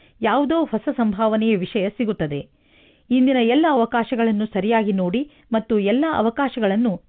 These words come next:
ಚೆನ್ನಾಗಿ ಹುಡುಕಿ. ಇಂದು ಯಾವುದೇ ಕಾರಣಕ್ಕೂ ಸಮಯಕ್ಕೆ ಬಾರದ ಮಾತನ್ನು ಆಡಬೇಡಿ,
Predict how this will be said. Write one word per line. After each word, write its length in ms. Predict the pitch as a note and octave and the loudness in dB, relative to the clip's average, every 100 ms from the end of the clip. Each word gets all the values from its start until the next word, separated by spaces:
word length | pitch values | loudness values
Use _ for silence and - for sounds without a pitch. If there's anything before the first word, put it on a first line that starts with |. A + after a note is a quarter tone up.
| - | -2
ಚೆನ್ನಾಗಿ 400 | B3+ A#3+ F#3+ A#3+ | 0 2 0 -2
ಹುಡುಕಿ. 480 | A#3 A3+ E3 D3+ _ _ _ _ _ _ _ _ - | -2 -2 -4 -8 _ _ _ _ _ _ _ _ -4
ಇಂದು 220 | C#4 D4 C#4+ | 2 4 4
ಯಾವುದೇ 380 | A3+ C4 E4+ | 2 2 0
ಕಾರಣಕ್ಕೂ 640 | D#4+ C#4+ C#4 C#4 C#4 B3+ F#3 | 0 0 2 0 2 -2 -2
ಸಮಯಕ್ಕೆ 580 | _ C4 C#4 E4+ F4 | _ -2 0 0 -2
ಬಾರದ 260 | C#4+ A#3 A3 | 0 2 2
ಮಾತನ್ನು 440 | A3+ G3+ G#3 G#3 A#3+ | 0 -2 -2 -2 -2
ಆಡಬೇಡಿ, 640 | A3+ A3+ F#3+ D#3+ D3+ - | 0 0 0 -2 -4 -10